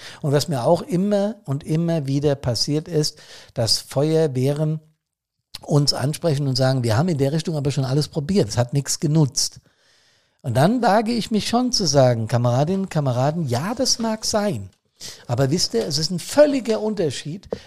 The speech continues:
wenn ich täglich im Getriebe der Feuerwehr Bedorf drin bin und dort im Rad, im Hamsterrad gefangen bin und überhaupt auch eine Position in der Feuerwehr begleite und aus deren Sicht argumentiere und eben nicht die Perspektive wechsle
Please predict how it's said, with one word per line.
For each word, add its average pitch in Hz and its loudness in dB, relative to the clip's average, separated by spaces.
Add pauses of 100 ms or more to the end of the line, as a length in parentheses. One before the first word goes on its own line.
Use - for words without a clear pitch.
wenn 156 2
ich 190 -2
täglich 226 -4 (240)
im 156 -4
Getriebe 175 -4
der 160 0
Feuerwehr 170 0
Bedorf 156 0
drin 151 0
bin 98 -6 (320)
und 135 0
dort 170 4
im 139 0
Rad, 147 2
im 113 -4
Hamsterrad 139 0
gefangen 156 0
bin 98 -8 (220)
und 165 4
überhaupt 147 4
auch 120 0
eine 117 0
Position 131 2
in 131 2
der 117 0
Feuerwehr 135 2
begleite 135 2 (160)
und 156 -2
aus 135 2
deren 123 2
Sicht 247 0
argumentiere 139 2
und 156 -2
eben 120 2
nicht 214 0
die 175 -2
Perspektive 135 -2
wechsle 156 0